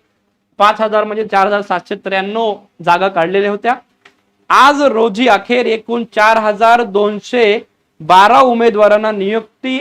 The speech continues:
आदेश दिले असून त्यापैकी अडतीसशे पन्नास लोकांनी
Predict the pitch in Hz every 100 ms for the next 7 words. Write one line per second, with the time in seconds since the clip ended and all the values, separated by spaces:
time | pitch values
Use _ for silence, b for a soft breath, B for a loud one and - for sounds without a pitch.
0 | - 185 190 233 185 180 208 214 196 190
1 | 240 233 180 - _ - 233 262 262 254
2 | 247 277 277 247 180 _ - 175 226 233
3 | 262 - 285 294 - 214 220 233 254 226
4 | 202 196 202 208 254